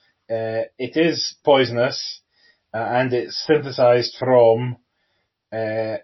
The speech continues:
a very rare orchid found only in one region," which Bond then gets to correct Q that it's not at the bottom of the Amazulu River, but at the bottom of the Tipirapi River.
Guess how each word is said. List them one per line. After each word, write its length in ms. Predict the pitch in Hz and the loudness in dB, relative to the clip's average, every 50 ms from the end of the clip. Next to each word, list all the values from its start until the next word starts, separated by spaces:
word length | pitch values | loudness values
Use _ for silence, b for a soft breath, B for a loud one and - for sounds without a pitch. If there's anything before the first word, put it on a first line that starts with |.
| _ _ | _ _
a 220 | 110 110 107 107 | -8 -8 -6 -2
very 240 | 110 127 123 123 123 | 0 2 2 2 2
rare 240 | 123 123 123 123 120 | 2 2 2 2 2
orchid 540 | 117 127 127 123 120 - - 113 107 98 92 - - | 2 2 2 2 2 -2 -4 -6 -6 -6 -10 -8 -2
found 440 | - 123 117 113 117 113 110 104 98 - - _ _ _ _ | 0 2 2 0 0 -4 -8 -10 -12 -16 -20 _ _ _ _
only 320 | 123 120 120 117 117 117 117 | -6 -4 -2 0 0 0 0
in 80 | 113 | 0
one 180 | 117 131 131 127 | -2 -2 -2 -2
region," 300 | 117 117 107 98 113 127 | -2 -4 -4 -6 -6 -6
which 220 | 139 123 113 113 110 | -6 -6 -6 -4 -2
Bond 260 | 127 135 135 131 127 | -2 -2 0 0 0
then 160 | 127 127 127 | 0 0 -2
gets 160 | 123 107 - | -2 -6 -8
to 60 | - - | -6 -2
correct 380 | 123 113 120 131 - - - - | 0 2 2 2 0 -4 -10 -10
Q 260 | - 107 101 101 104 104 b b b b b b _ - | -8 -6 -6 -6 -6 -10 b b b b b b _ -8
that 100 | 90 87 | -8 -8
it's 140 | 90 - | -6 0
not 220 | 131 139 147 147 - | 2 2 2 2 0
at 120 | - - | -2 -2
the 80 | 110 107 | -4 -6
bottom 360 | 95 92 101 120 117 113 110 | -6 -2 0 2 2 2 0
of 80 | 110 104 | -4 -2
the 120 | 110 110 | 0 0
Amazulu 640 | 110 107 110 110 107 107 113 117 113 110 107 107 107 | 0 0 0 -4 -4 -4 -2 -2 -2 -2 -2 -2 -2
River, 320 | 104 110 101 92 101 107 107 101 | -2 -2 -2 -2 -2 -4 -2 0
but 200 | 110 113 - - | 0 0 0 -2
at 180 | 110 113 - | -4 -6 -6
the 200 | 104 113 110 - - - | -6 -6 -6 -6 -2 -2
bottom 220 | 123 117 - 123 | -2 0 0 -2
of 80 | 123 117 | -2 -2
the 160 | 120 117 - _ _ _ _ _ _ _ - | -2 -2 -4 _ _ _ _ _ _ _ -10
Tipirapi 680 | 180 - 151 117 123 131 127 - 107 98 98 98 _ _ _ _ _ _ | -4 -2 0 2 2 2 2 0 -4 -6 -6 -8 _ _ _ _ _ _
River. 380 | - 110 107 92 98 95 - | -10 -10 -6 -4 -4 -4 -4